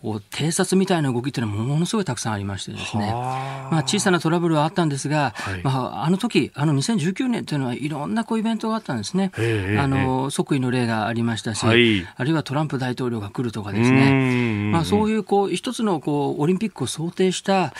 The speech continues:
Speaker 2: い。
Speaker 1: まあ、練習といったら関係者の方に怒られますけれども、えー、こう、まあ、演習ができたというふうに思った方がいいぐらいの感じでしたね、
Speaker 2: なるほど。
Speaker 1: あの時は。
Speaker 2: まあ、今日このテーマで掘り下げていこうと思いますが、まず一つズバリ、備えはできてますか、日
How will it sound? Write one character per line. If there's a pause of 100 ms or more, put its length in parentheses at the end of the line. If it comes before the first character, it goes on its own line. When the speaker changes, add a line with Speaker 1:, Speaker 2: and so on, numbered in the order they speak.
(180)
Speaker 2:
い。
Speaker 1:
ま
あ、
練
習
と
い
っ
た
ら
関
係
者
の
方
に
怒
ら
れ
ま
す
け
れ
ど
も、 (400)
え
ー、
こ
う、
ま
あ、
演
習
が
で
き
た
と
い
う
ふ
う
に
思
っ
た
方
が
い
い
ぐ
ら
い
の
感
じ
で
し
た
ね、
Speaker 2:
な
る
ほ
ど。
Speaker 1:
あ
の
時
は。 (360)
Speaker 2:
ま
あ、
今
日
こ
の
テ
ー
マ
で
掘
り
下
げ
て
い
こ
う
と
思
い
ま
す
が、 (180)
ま
ず
一
つ
ズ
バ
リ、
備
え
は
で
き
て
ま
す
か、
日